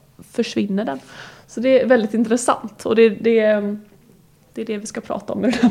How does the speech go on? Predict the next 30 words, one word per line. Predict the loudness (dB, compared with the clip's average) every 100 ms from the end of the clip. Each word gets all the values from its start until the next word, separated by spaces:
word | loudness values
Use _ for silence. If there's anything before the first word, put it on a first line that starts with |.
| 4
podden. | 4 4 -4 -8 -4 -2 -4 -10 -18 -20 -20 -20 -20 -6
Nej, | 2
men | 4
om | 4
man | 4
tänker | 2 2 0
på | 6 6
det, | 6
när | 4
man, | 2 0 -2 -2
om | 2
man | 2 0 2
får | 2
en |
sån | 4
här | 2
riktig | 2 -2 -8 -6
gråtattack, | 2 4 4 2 0 -6 -4 -4 -4 -10
så | -2
varar | 6 6 6 4
ju |
inte | 2 0
den | 0
längre | 0 -4 -6
än | -6
nittio | -8 -10
sekunder. | -10 -10 -10 -10 -14 _ -2
Eller | 2
en | 2 4
skrattattack, | 4 2 0 -6 -6 -6 -12